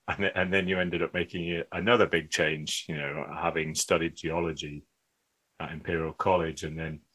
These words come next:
ending up working in student accommodation. Do you think that sort of, do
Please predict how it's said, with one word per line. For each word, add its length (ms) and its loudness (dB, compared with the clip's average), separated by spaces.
ending 280 6
up 160 6
working 360 2
in 120 0
student 400 -2
accommodation. 760 0
Do 100 2
you 60 4
think 300 4
that 220 4
sort 180 4
of, 120 4
do 80 -12